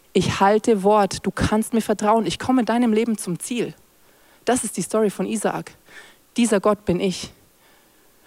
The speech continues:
Und dann zuletzt sagt er, „Ich bin der Gott Jakobs.“ Jakob war einer der Söhne von Isaak. Und über Jakob kannst du eigentlich zwei Dinge wissen.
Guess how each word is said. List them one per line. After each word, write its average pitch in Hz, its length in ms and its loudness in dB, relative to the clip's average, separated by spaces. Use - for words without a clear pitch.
Und 208 120 2
dann 262 280 4
zuletzt 214 460 2
sagt 214 200 0
er, 196 60 4
„Ich - 100 -4
bin 220 140 2
der 202 80 4
Gott 185 220 2
Jakobs.“ 185 420 0
Jakob 220 320 2
war 196 80 4
einer 208 220 2
der 180 160 2
Söhne 185 380 2
von 175 460 0
Isaak. 190 480 0
Und 208 120 2
über 226 100 4
Jakob 294 300 4
kannst 262 260 0
du 220 60 2
eigentlich 214 220 2
zwei 208 200 2
Dinge 302 220 4
wissen. 269 300 2